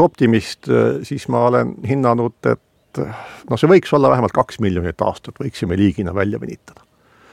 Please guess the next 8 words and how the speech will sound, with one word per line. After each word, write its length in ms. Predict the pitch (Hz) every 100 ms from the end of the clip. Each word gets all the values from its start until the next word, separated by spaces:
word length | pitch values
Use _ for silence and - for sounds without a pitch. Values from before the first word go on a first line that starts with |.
| _
See 80 | -
oleks 240 | 127 104 131
evolutsiooniliselt 960 | 107 104 - 147 131 104 95 107 90
selline 300 | 110 95 90
miinimumprogramm, 920 | 104 135 90 85 87 90 104 110 107 90
mis 140 | 95 -
meile 240 | 104 95 101
evolutsioonilises 1300 | 98 95 - 139 104 95 98 107 104 107 - -